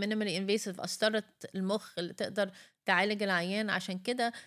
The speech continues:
آه، لازم يكون في focus على إن إحنا نبني infrastructure أو نبني network بتاعة، آه، emergency services أو بتاعة إسعاف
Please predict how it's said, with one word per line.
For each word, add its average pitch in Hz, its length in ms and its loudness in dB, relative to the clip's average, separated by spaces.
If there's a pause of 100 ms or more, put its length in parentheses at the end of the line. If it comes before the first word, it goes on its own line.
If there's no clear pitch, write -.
(280)
آه، 180 340 2
لازم 233 380 2
يكون 226 400 -2
في 233 360 -4 (420)
focus 254 460 2 (100)
على 226 460 4 (320)
إن 202 160 0
إحنا 247 240 2
نبني 254 520 0 (500)
infrastructure 240 960 0
أو 185 140 4
نبني 226 540 0 (120)
network 214 640 -2 (120)
بتاعة، 247 520 0 (360)
آه، 185 360 -2
emergency 208 600 0
services 185 600 -2
أو 180 160 2
بتاعة 214 420 2
إسعاف 196 420 -2